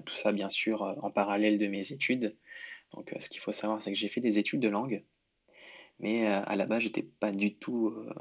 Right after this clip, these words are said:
prédestiné à tout ça. Donc, euh, bah, en fait, je, j'ai voulu me lancer dans des études de langue, euh,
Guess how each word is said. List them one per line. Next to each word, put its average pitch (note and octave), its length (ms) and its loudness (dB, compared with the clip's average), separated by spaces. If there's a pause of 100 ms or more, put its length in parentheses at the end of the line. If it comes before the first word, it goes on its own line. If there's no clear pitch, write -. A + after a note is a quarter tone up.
(140)
prédestiné G#2 640 2
à G2+ 80 -2
tout - 140 -10
ça. A2+ 300 0 (920)
Donc, - 320 -8
euh, F#2+ 420 0 (560)
bah, - 60 -4
en F#2+ 80 0
fait, A#2 180 0
je, - 140 -4 (140)
j'ai - 160 -2
voulu G#2 180 2
me A#2+ 100 -4
lancer G#2 300 0
dans G#2+ 160 0
des G2 260 0
études G#2 260 -4
de G#2+ 100 2
langue, G#2 400 2
euh, G2+ 260 -2